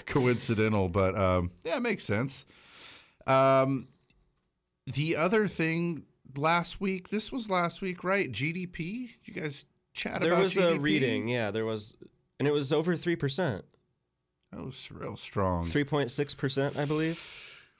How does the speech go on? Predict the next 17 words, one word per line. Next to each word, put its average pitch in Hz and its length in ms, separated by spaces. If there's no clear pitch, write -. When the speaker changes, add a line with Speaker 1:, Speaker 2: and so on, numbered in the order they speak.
Speaker 2:
That 143 100
was 147 140
for 135 160
third 135 280
quarter. 107 520
Speaker 1:
Yeah, 135 400
um, 113 560
G 123 240
D 160 160
P, 135 540
let's 131 220
see 135 240
here, 101 440
three 131 340
point 170 360
six - 380
percent. 127 680